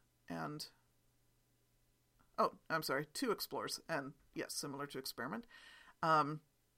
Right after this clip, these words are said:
although this person is also exploring some new quilt conferences. Worthy. I am worthy of the time I take for myself to learn new things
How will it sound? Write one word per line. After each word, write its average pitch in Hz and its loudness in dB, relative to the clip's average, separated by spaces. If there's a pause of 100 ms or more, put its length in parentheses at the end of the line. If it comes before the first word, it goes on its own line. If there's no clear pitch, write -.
(680)
although 156 8
this 170 0
person 156 0
is 143 -2
also 151 2
exploring 160 -2 (360)
some 175 -2
new 185 -2
quilt 233 2
conferences. - -4 (680)
Worthy. 202 4 (280)
I 160 2
am 165 0
worthy 226 4
of 226 2
the 190 -2
time 185 -2
I 156 0
take 196 -4
for 180 -2
myself 165 -2
to 156 -10
learn 160 -2
new 170 -4
things 139 -4